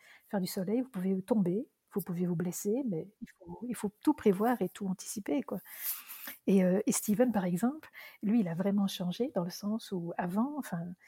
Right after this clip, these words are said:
pour bricoler ou faire un truc, euh, Steven, il reste à côté de la voiture, ben, vous appelez un dépanneur, hein. Ici, maintenant, il a dû tout faire, quoi. Et c'est ça qui est, et c'est ça qui est super.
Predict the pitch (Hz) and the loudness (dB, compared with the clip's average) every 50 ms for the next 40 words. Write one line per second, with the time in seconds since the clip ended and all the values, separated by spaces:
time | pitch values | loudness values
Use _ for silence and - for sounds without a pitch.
0 | - - - _ _ - 226 202 180 - 214 202 - - 220 196 208 214 220 196 | -20 -20 -20 _ _ -2 0 0 0 0 0 0 2 2 2 4 4 4 4 2
1 | - - 202 175 175 175 - - - 294 294 - 170 160 160 175 175 - _ _ | 2 0 -2 -2 -2 -4 -4 -2 -4 -2 0 0 -2 -2 -4 -6 -12 -16 _ _
2 | _ - 240 - - 175 - 233 262 214 175 165 - 190 - - 185 - 190 175 | _ -16 -16 -14 -10 -6 -4 -2 0 0 -2 -2 -4 -4 -4 -4 -4 -4 -4 -4
3 | 180 180 185 - - 254 269 208 180 175 175 185 175 185 180 175 - - 180 165 | -4 -4 -6 -6 -2 0 0 0 0 -4 -6 -6 -4 -4 -6 -6 -6 -6 -6 -4
4 | 185 - 196 196 254 294 233 190 180 185 226 247 220 - 214 - _ _ _ _ | -4 -4 -4 -4 -2 -2 -2 -2 -2 -4 -4 -6 -8 -10 -14 -20 _ _ _ _
5 | 254 - - - 285 220 196 175 - - 302 262 185 202 - 214 - - 247 240 | 0 0 2 2 2 2 2 0 -2 -2 0 0 0 2 0 -2 -2 -2 -2 -4
6 | - - 392 392 247 - - - - 196 175 - _ _ _ _ _ - - - | -2 0 0 0 0 -2 -4 -4 -4 -4 -4 -6 _ _ _ _ _ -4 -2 0
7 | - 208 - - 226 - - - 247 - - 190 - - - - 208 - - - | 0 2 4 4 4 4 2 -2 -2 -4 -4 -6 -6 -4 -4 -4 -4 -6 -6 -10
8 | - - 262 294 240 196 - | -4 -2 0 0 0 -2 -4